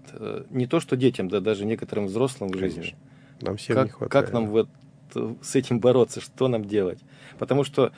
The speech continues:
Speaker 1: она же не, не должна быть искусственная, вот эта важность и нужность, э, создана как-то.
Speaker 2: Ой, Константин, такой вопрос.
Speaker 1: Ну, тяжёлый вопрос, <laughs> да.
Speaker 2: Вопрос, конечно, да. Это же обретение себя, да, вопрос.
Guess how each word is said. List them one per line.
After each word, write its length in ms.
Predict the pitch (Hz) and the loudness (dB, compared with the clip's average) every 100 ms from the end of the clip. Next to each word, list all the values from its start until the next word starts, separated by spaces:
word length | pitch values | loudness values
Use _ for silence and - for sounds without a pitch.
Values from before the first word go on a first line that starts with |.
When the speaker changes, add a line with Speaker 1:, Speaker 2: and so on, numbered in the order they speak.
| - - | -12 -6
Speaker 1:
она 180 | 123 135 | 2 2
же 80 | 123 | 4
не, 100 | 143 | 2
не 140 | 143 135 | 2 4
должна 300 | 139 151 208 | 4 6 6
быть 200 | 196 - | 4 0
искусственная, 580 | 139 131 156 131 110 104 | -6 -4 -6 -2 0 0
вот 120 | 101 | 0
эта 180 | 107 107 | 0 0
важность 560 | 92 117 113 101 90 101 | 4 6 6 4 -6 -2
и 20 | |
нужность, 520 | 107 90 92 - - | -2 -2 -4 -8 -12
э, 240 | 113 107 107 | -8 -8 -6
создана 440 | - 117 90 87 | 0 0 0 -6
как-то. 420 | - 85 - - - - - - - - - - - - - - - - - - - | -8 -10 -10 -18 -18 -20 -20 -20 -20 -20 -20 -20 -20 -20 -20 -20 -20 -20 -20 -20 -8
Speaker 2:
Ой, 200 | - 98 | 0 2
Константин, 460 | 92 82 - - - | 2 -2 -8 -12 -12
такой 240 | - - | -8 -2
вопрос. 640 | 92 85 101 95 - - - - - | -2 0 0 0 -4 -12 -18 -10 -6
Speaker 1:
Ну, 100 | 117 | -4
тяжёлый 460 | 120 101 120 98 | -4 0 2 2
вопрос, 380 | 92 95 104 92 | -2 -4 -8 -8
<laughs> 160 | 98 - | -10 -4
да. 60 | |
Speaker 2:
Вопрос, 360 | 92 87 98 92 | -4 0 0 0
конечно, 500 | - 95 95 - 87 | 0 0 0 -4 -4
да. 260 | 90 85 85 - - - - - - - - | -2 -2 -6 -12 -20 -20 -20 -20 -20 -20 0
Это 180 | 117 127 | 4 4
же 140 | 117 117 | 4 4
обретение 720 | 107 107 107 117 117 117 113 | 4 2 2 -2 0 2 2
себя, 380 | - 117 147 143 | 0 0 2 2
да, 300 | 101 131 123 - - - - - | 0 -2 -4 -10 -20 -20 -20 -10
вопрос. 760 | 95 87 - 90 - - - | -8 -8 -6 -8 -8 -16 -20